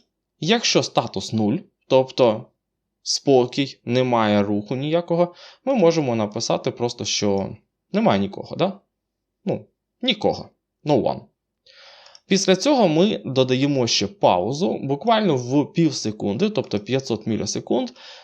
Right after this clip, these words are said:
для того, щоб наш датчик встигав реагувати, передавати дані, а наш мікроконтролер встигав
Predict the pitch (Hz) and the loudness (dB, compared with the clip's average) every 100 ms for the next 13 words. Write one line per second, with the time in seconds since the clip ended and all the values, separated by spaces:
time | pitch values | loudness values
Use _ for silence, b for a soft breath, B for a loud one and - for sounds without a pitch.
0 | B - 151 185 294 220 - 190 151 156 | B 2 2 2 2 2 0 -2 0 -2
1 | 127 117 101 - 95 - - - 156 139 | 2 2 2 -2 -6 -8 -14 -2 0 2
2 | 107 90 - 113 120 110 131 175 247 240 | 0 0 -2 2 4 4 2 2 2 0
3 | 208 117 113 107 107 98 160 165 247 208 | -2 0 2 2 2 2 -2 0 2 2
4 | 113 113 - 113 117 101 135 160 247 240 | 0 -2 -2 -4 -2 -4 -4 0 2 2
5 | 170 - - 104 143 185 | -4 -6 -4 2 2 2